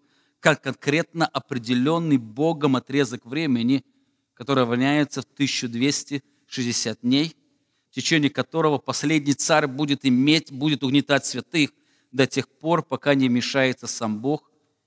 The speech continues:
и не совершит окончательный суд. Таким образом, последний царь настолько утвердится в гордости, что открыто восстанет против Бога и три с половиной года будет угнетать Божий народ,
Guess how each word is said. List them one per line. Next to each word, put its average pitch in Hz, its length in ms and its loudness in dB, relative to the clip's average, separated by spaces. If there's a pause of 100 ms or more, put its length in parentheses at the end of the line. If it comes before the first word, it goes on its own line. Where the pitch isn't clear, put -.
(160)
и 143 100 0
не 127 120 4
совершит 117 580 -6 (600)
окончательный 101 840 -8 (280)
суд. - 260 -10 (1120)
Таким 175 240 4
образом, 139 340 4
последний 147 420 2
царь 180 360 4 (580)
настолько 175 720 0
утвердится 139 680 -2
в 117 80 -10
гордости, 135 560 -2
что - 220 -6
открыто 151 420 -6
восстанет 139 500 -2
против 123 480 -6
Бога 123 560 -2 (440)
и 131 80 -2
три 156 280 -2
с - 120 0
половиной 135 500 2
года 127 340 -2
будет 127 480 -6
угнетать 120 600 -6
Божий 113 380 -8
народ, 107 360 -6